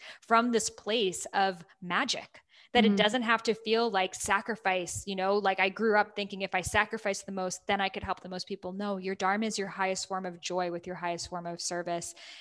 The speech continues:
Speaker 1: And especially, you know, creating so much so young in my life and being like, "Well, n-, now what's next?" I'm like, "I want to bring ecstatic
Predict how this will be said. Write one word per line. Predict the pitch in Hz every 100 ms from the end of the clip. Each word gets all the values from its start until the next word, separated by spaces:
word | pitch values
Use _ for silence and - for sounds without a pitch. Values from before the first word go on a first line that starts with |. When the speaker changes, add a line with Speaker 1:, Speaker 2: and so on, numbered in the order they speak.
| -
Speaker 1:
And | 208 214
especially, | 214 - - 240 - 285 254
you | 214
know, | 208
creating | 202 - 196 196 240
so | 214 196
much | 185 202 -
so | - 202
young | 185 185
in | 196
my | 175 165
life | 175 196 165 -
and | 180 170 - - -
being | 202
like, | 196 180
"Well, | 185 190
n-, | 190 - _ -
now | 196 202 269 233
what's | - 180 226 -
next?" | 175 214 - - - - - -
I'm | 214
like, | 220 214 -
"I | - 240
want | 269 285 269
to | 196
bring | 190 185
ecstatic | 180 - 180 175 160